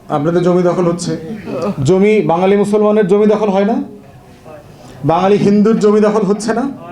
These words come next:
আপনাদেরকে মিথ্যা মামলা দিয়ে হয়রানি করছে। গত ষোলো বছর আমরা যারা রাজনৈতিক কর্মী ছিলাম, এক লক্ষ বত্রিশ হাজার মামলায়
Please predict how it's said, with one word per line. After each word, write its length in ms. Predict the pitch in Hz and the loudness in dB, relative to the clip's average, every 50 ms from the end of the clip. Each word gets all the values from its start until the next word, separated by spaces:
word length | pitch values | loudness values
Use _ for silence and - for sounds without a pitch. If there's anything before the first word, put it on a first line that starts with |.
| - - - - - - - - - - - - - - - - | -16 -16 -16 -16 -16 -16 -16 -18 -20 -20 -20 -20 -20 -20 -14 -6
আপনাদেরকে 520 | - 175 175 - 226 220 220 226 226 240 233 | -4 -4 -2 -2 0 0 2 2 0 0 0
মিথ্যা 300 | 202 208 208 208 233 233 | 0 0 0 0 -2 0
মামলা 360 | 226 220 214 208 214 214 220 | 0 0 0 0 0 0 0
দিয়ে 200 | 196 202 226 220 | 0 0 0 0
হয়রানি 400 | 170 190 196 202 202 202 208 208 | 0 0 0 2 2 2 2 0
করছে। 420 | 208 202 180 202 - - 165 139 | 0 -2 -4 -4 -4 -4 -2 -2
গত 180 | 143 165 165 196 | 0 -2 -2 -2
ষোলো 300 | - - 208 196 196 202 | -2 -2 0 0 2 2
বছর 360 | 196 196 185 196 - 214 208 | 2 0 -2 0 0 0 0
আমরা 200 | 190 180 185 185 | 0 0 0 0
যারা 180 | 175 190 185 185 | 0 0 0 2
রাজনৈতিক 380 | 175 175 170 175 180 185 190 | 0 0 -2 -2 -4 -4 -2
কর্মী 240 | 190 196 180 175 196 | 0 0 0 0 -2
ছিলাম, 440 | 185 - 196 175 156 139 127 113 - - - - - - - - - - - | -2 -2 -2 -2 -2 -2 -4 -6 -10 -16 -20 -20 -20 -20 -20 -20 -14 -6 -4
এক 240 | 170 180 175 - - | -2 -2 -2 -2 0
লক্ষ 380 | 220 214 208 214 - - - 226 | 0 0 0 -2 -6 -6 -2 -2
বত্রিশ 640 | 214 180 202 196 208 202 - 220 208 214 208 - - | 0 0 0 -2 -2 -4 -4 -2 -2 -2 -2 -2 -4
হাজার 340 | 202 190 180 196 196 196 | -4 -2 0 0 0 0
মামলায় 580 | 185 175 160 160 180 180 175 170 151 135 131 120 | 0 0 0 0 0 0 0 0 -2 -2 -6 -10